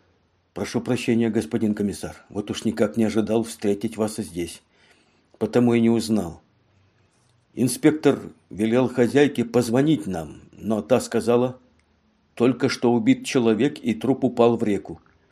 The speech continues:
Я сразу же поднял на ноги оперативную бригаду". Со стороны харчевни донесся шум приближающейся машины.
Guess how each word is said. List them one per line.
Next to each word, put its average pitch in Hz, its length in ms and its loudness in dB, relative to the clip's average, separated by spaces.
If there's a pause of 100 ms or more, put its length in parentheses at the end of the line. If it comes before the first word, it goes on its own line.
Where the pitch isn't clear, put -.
(240)
Я 123 280 4
сразу 131 360 2
же 139 140 2
поднял 117 420 0
на 117 140 0
ноги 123 240 0
оперативную 113 680 0
бригаду". 95 480 -4 (1120)
Со 117 180 0
стороны 143 400 2
харчевни 143 720 0
донесся 123 580 0
шум 127 500 -4 (120)
приближающейся 113 800 0
машины. 104 520 -2